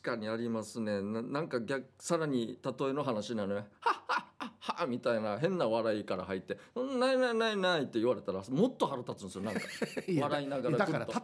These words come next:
Speaker 2: 例えば論だよ。
Speaker 1: そうそう。だから例えばって言ってますよって言っても、「あー、こんなのもう全然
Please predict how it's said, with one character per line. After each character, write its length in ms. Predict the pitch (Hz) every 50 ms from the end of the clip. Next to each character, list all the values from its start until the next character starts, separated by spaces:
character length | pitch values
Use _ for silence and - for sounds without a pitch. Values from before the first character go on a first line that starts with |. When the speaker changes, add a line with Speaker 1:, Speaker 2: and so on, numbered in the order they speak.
| 302 320 320
Speaker 2:
例 60 | 311
え 60 | 311
ば 100 | - 339
論 120 | 302 220 156
だ 60 | 151
よ。 60 | 220 180
Speaker 1:
そ 100 | - 131
う 40 |
そ 40 | 110
う。 40 | -
だ 140 | 143 - -
か 200 | - 262 302 294 -
ら 80 | 311
例 60 | 302
え 20 | 302
ば 100 | 320 320
っ 20 | 311
て 40 | -
言 120 | 214 226 185
っ 40 |
て 260 | - - _ - 285 247
ま 100 | 185 139
す 100 | - 107
よ 140 | 104 123 127
っ 20 | 120
て 40 | 120
言 80 | - 165
っ 40 | -
て 100 | _ -
も、 300 | 101 101 98 95 98 - -
「あ 680 | 90 92 - 269 285 294 311 320 339 339 320 294 277 240
ー、 80 | 208
こ 100 | 190 240 247
ん 60 | 254
な 120 | 262 269
の 80 | 262 226
も 140 | 214 226 233
う 120 | 214 180
全 180 | 151 170 202 233 220
然 100 | 240